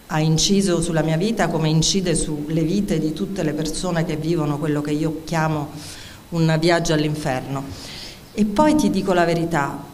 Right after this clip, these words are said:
io sono veramente stanca della battaglia divisiva su un tema che deve essere di tutti.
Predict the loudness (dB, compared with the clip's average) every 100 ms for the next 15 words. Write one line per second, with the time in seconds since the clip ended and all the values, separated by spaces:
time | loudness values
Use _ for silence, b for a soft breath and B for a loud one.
0 | -2 2 2 2 0 0 2 2 4 4
1 | 4 4 2 0 0 0 4 2 2 2
2 | 2 0 -4 -10 -10 -2 0 2 2 0
3 | -2 2 4 6 4 4 2 0 2 2
4 | 2 2 0 0 0 0 0 2 0 -2
5 | -2 -2 0 0 -2 -2 -2 -4 -4 -8
6 | -10 -10